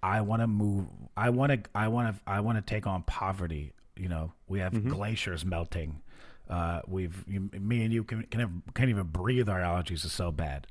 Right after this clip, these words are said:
Speaker 1: Like, there are huge things that are gonna affect everybody. Just like the, and, and it's like, we're coming off a fucking pandemic, right? We're coming off a fucking pandemic where, like, people weren't even allowed to drive for a while. Weren't even allowed out of our house.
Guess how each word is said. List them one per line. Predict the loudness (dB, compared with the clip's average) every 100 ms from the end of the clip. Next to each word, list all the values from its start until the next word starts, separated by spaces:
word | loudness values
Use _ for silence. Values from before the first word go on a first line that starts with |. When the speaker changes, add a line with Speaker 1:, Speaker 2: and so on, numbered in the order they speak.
| -6
Speaker 1:
Like, | -4 0
there | 2
are | 2 -2 -10 -18
huge | -14 6 12 12 12 6
things | 0 0 0
that | 0
are | -2 -2
gonna | -2
affect | -2 -4 -4
everybody. | -4 -4 -2 -4 -2 -4 -4 -8 -10 -14 -16 -18 -20 -18 -6
Just | 4 4 6
like | 4 2
the, | 0
and, | 0 2
and | 6 6
it's | 6
like, | 2 4
we're | 4
coming | 6 8 8
off | 6 0
a | -6
fucking | -4 -2 0 0 0
pandemic, | 2 0 0 0 -2 -2 -4 -4 -6 -10 -14 -20 -20 -4
right? | 2 4 2 0 -18 -20 -20 -4
We're | 0
coming | 6 8 10 8
off | 6
a | 2
fucking | 2 2 0
pandemic | 2 2 2 2 0 0
where, | 0
like, | 0 0 -4 -4 0
people | 4 6
weren't | 8
even | 6 6
allowed | 4 2 0
to |
drive | -2 -2 -2 -2
for | -2
a |
while. | -2 -2
Weren't | 0 4
even | 4
allowed | 4 2
out | 0
of | 0
our | -2
house. | -2 -4 -6 -12